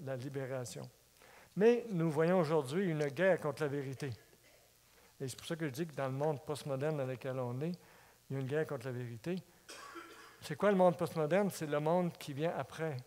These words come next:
le monde moderne. C'est pas dur, hein ? Mais le monde moderne, ça vient de, après la Renaissance, c'est qu'à ce moment-là, l'homme, euh,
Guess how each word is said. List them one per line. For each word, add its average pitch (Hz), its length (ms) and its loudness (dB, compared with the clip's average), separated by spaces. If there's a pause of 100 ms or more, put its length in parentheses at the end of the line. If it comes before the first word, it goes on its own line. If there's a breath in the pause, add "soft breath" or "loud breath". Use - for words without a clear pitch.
(100)
le 127 60 -8
monde 131 200 -4
moderne. 123 380 -8 (340)
C'est - 120 -20
pas 131 80 -14
dur, 156 240 -6
hein ? 175 120 -8 (920 loud breath)
Mais 156 80 -2
le 165 80 6
monde 175 160 8
moderne, 185 380 8
ça 165 160 2
vient 170 160 4
de, 151 420 2 (920 loud breath)
après 165 240 0
la 175 120 6
Renaissance, 151 640 0
c'est 160 80 -10
qu'à 147 140 -4
ce 127 120 -4
moment-là, 160 380 4
l'homme, 180 520 4 (800 loud breath)
euh, 147 520 0